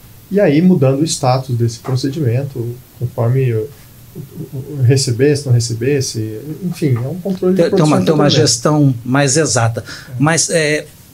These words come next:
Speaker 2: quando você teve essa necessidade, não existia nada no mercado, ou não existe ainda nada no mercado que supra isso?
Speaker 1: Olha, eu procurei bastante. É, talvez eu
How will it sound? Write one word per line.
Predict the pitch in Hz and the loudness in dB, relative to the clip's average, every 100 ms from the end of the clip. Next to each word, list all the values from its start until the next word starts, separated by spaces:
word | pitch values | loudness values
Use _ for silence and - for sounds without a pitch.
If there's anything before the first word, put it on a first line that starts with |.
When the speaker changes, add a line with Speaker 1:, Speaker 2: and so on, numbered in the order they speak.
| - - - | -20 -20 -6
Speaker 2:
quando | - 196 | 0 2
você | 180 180 | 2 0
teve | 185 190 180 | 2 2 2
essa | 180 | 2
necessidade, | 175 165 170 - 135 131 123 | 2 2 0 -2 0 0 2
não | 139 | 2
existia | 143 151 - 175 | 2 0 0 2
nada | 147 131 165 170 | 2 2 2 2
no | 156 143 | 4 4
mercado, | 123 98 143 151 127 117 - - | 2 0 0 0 0 -4 -6 0
ou | 135 | 2
não | 151 | 4
existe | 147 117 120 170 - | 2 2 0 0 0
ainda | 147 135 | 0 2
nada | 156 151 | 0 0
no | |
mercado | 147 120 143 147 | 0 0 0 -2
que | 113 | -2
supra | - 165 165 123 143 | -4 -4 -6 -4 -4
isso? | - - - - - - | -4 -10 -14 -20 -20 -6
Speaker 1:
Olha, | 196 190 | 0 2
eu | 196 | 2
procurei | 233 220 | 2 2
bastante. | 220 294 - 185 139 127 - 311 - - - - 285 - | 4 2 0 2 2 2 0 -8 -10 -16 -20 -20 -20 -12
É, | 151 139 139 135 127 143 185 - 165 - - | -8 -6 -6 -6 -10 -10 -12 -14 -14 -16 -6
talvez | 143 120 147 147 - - - - - - - - - - - - - - - | -2 0 2 0 -4 -14 -20 -20 -20 -20 -20 -20 -20 -20 -20 -20 -20 -16 -6
eu | 147 | -4